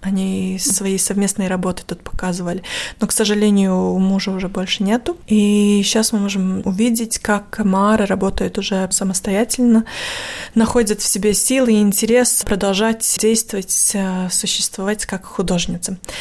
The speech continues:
Прекрасные работы можно смотреть, ничего не зная про неё или про то, что она и кто она.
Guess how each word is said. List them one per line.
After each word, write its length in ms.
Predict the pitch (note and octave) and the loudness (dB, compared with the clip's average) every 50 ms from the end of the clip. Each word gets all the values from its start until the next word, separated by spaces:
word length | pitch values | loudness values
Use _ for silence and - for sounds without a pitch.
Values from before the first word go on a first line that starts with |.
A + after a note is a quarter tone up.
| - - - - | -12 -14 -10 -4
Прекрасные 580 | - A3+ A3 - - F3 F3 - - A3 G3+ | -2 -2 -2 0 0 0 0 2 2 2 2
работы 380 | G3 G3 F#3+ F#3+ B3+ C#4 - B3 | 2 0 2 2 2 2 2 2
можно 260 | G#3+ G#3 G3+ G3+ G3+ | 2 2 2 0 0
смотреть, 520 | F#3+ - G#3 G3 G3 A3+ G#3+ G3+ G3+ - - | 0 0 -2 -2 -2 0 -2 -2 0 0 2
ничего 380 | G#3 G#3 G#3 - - G#3 G3+ | 2 2 0 0 -2 0 0
не 140 | G3 F#3+ F#3 | 0 0 0
зная 360 | F#3 F#3 F#3 G3 G#3 A3+ C#4+ | 2 2 2 2 4 2 2
про 160 | C#4+ - C#4 | 2 2 4
неё 480 | B3+ B3 A#3+ A3 G#3+ A3 A#3 B3 C4+ C#4+ | 4 6 6 6 6 4 4 4 2 2
или 280 | B3+ B3+ A3+ G#3 F#3+ G3 | 0 0 0 2 0 0
про 600 | G3 - - G3 F#3+ F#3 F#3 F3+ F#3 F#3+ F#3 F#3 A3+ | -2 -2 -2 -2 0 0 -2 -2 -2 -2 -2 -2 0
то, 100 | A3+ G3+ | 0 0
что 260 | F#3 - - A3 G#3+ | 0 0 2 2 2
она 300 | A3 G#3 G3 F#3+ F#3 F#3 | 4 4 2 2 2 0
и 20 | F#3 | 0
кто 260 | F3+ - - A3+ A#3 | -2 -2 -2 0 2
она. 240 | C4+ D#4 E4+ G4 | 2 2 2 0